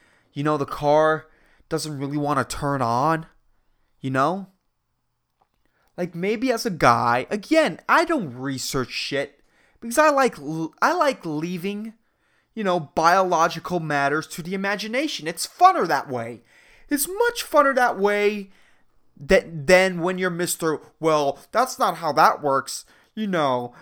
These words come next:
and you're just spitting out facts. Like, fuck that guy. That guy's not fun. You know the truth. You know,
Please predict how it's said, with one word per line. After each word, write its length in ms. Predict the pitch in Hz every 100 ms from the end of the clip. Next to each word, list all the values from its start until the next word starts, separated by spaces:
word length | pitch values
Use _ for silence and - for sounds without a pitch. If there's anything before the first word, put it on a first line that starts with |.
| -
and 100 | 170
you're 80 | 170
just 220 | 160 -
spitting 400 | - - 165 151
out 160 | 147 -
facts. 500 | - 156 139 143 -
Like, 160 | 262
fuck 320 | - 277 254 -
that 240 | 135 127
guy. 300 | 135 110 120
That 140 | 214
guy's 180 | 208 160
not 180 | 156 131
fun. 380 | - 127 117 110 _ _
You 100 | 233
know 160 | 240 185
the 120 | 143
truth. 580 | - - 151 123 - - - _ _ _ -
You 100 | 160
know, 320 | 143 135